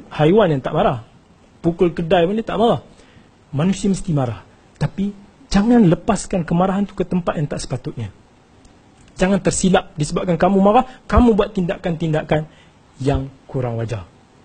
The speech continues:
Itu yang Allah bagi tahu pada kita. Tapi kita kurang nak praktikkan, kita kurang nak amalkan. Sebab itulah benda ni susah. Allah bagi tahu dalam hadis, eh, Nabi sallallahu alaihi wasallam bagi tahu dalam hadis riwayat Ahmad,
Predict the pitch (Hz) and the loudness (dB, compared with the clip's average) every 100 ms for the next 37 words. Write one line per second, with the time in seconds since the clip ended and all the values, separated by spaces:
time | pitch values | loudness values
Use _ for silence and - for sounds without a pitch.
0 | _ - _ _ _ _ _ _ _ _ | _ -20 _ _ _ _ _ _ _ _
1 | _ _ - 226 208 170 170 147 127 127 | _ _ -2 -2 2 0 0 -2 -2 -6
2 | 127 127 127 120 131 113 107 _ _ _ | -6 -6 -6 -6 -6 -8 -12 _ _ _
3 | 160 - - 139 139 - 135 120 123 135 | -4 -4 -8 -6 -6 -4 -4 -4 -6 -10
4 | - 175 - 190 240 - - _ - 151 | -8 -10 -2 0 0 -8 -20 _ -8 -4
5 | 151 160 165 135 127 123 117 110 113 98 | -4 -2 -2 -2 -4 -4 -4 -6 -8 -10
6 | - - - 151 156 165 139 147 147 143 | -14 -16 -4 -4 0 0 0 0 0 -2
7 | - - 175 - - - 156 143 139 135 | -4 2 0 0 -16 -6 -4 -2 -4 -4
8 | 135 151 147 135 139 139 147 147 143 131 | -2 0 0 -2 -2 -4 -2 0 0 0
9 | 139 147 139 131 143 135 135 135 143 151 | -2 0 0 -2 -2 0 0 2 4 4
10 | 180 233 247 | 2 2 0